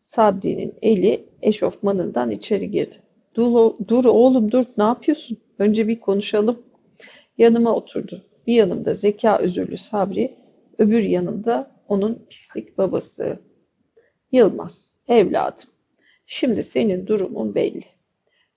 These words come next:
Yurttakiler seni hor görüp hor kullanıyorlar. Bana anlattılar. Ben de düşündüm, taşındım ve dedim ki hem bu Yılmaz'ı çocukların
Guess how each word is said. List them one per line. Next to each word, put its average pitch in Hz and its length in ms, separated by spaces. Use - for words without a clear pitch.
Yurttakiler 247 760
seni 214 320
hor 196 420
görüp - 340
hor - 340
kullanıyorlar. - 1000
Bana 185 240
anlattılar. - 880
Ben 277 240
de - 140
düşündüm, - 600
taşındım 190 680
ve 208 160
dedim 190 340
ki 220 320
hem 262 260
bu 175 80
Yılmaz'ı 180 560
çocukların 190 600